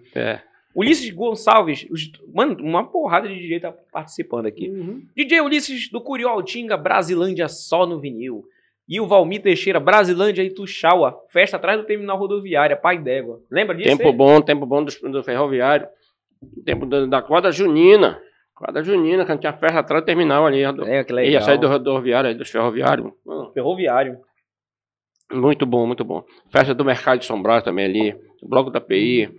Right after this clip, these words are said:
Speaker 1: É a tradicional festa de São João, né? Era muito, na época era muito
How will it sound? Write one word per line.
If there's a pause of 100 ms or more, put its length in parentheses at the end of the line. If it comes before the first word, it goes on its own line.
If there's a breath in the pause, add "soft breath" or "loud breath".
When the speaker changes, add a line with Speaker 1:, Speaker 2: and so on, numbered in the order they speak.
(280 soft breath)
Speaker 1:
É
a
tradicional
festa
de
São
João,
né? (320)
Era
muito,
na
época
era
muito